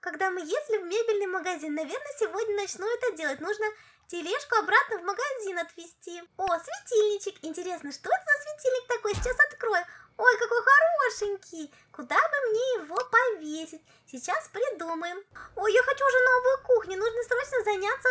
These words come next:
покупкой новой кухни. Так, это у нас полочка. Какая большая. Столько всего поместится. Но она хороша для прихожей. Ладно, оставлю её на попозже. О, какой красивый коврик. Постели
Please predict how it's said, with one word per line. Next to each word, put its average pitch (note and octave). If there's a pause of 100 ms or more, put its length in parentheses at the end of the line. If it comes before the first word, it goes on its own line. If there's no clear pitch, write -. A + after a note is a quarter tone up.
(300)
покупкой A4+
новой G#4+
кухни. E4+ (400)
Так, E4+ (100)
это B4+
у A4
нас A4
полочка. G#4+
Какая G4
большая. A4+
Столько D#5
всего A4
поместится. G#4+ (240)
Но F#4+
она F#4
хороша B4 (100)
для A4
прихожей. F4 (220)
Ладно, D#4
оставлю A#4 (120)
её E4
на F4+
попозже. D#4+ (400)
О, C5
какой G#4+
красивый A4+
коврик. D#4
Постели E4+